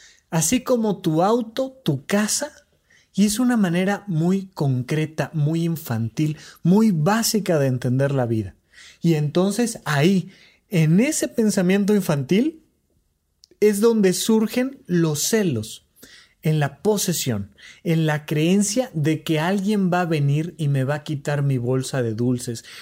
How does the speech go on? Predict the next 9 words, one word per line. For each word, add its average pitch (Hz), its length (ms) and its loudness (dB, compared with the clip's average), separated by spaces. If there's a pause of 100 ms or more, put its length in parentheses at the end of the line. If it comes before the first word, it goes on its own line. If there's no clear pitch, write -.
Y 185 160 4
entonces, 254 500 0
¿cómo 320 260 0
responde 247 680 0
una 180 280 2
persona 180 460 0
que 175 120 -2
tiene 165 280 0
celos? 196 460 0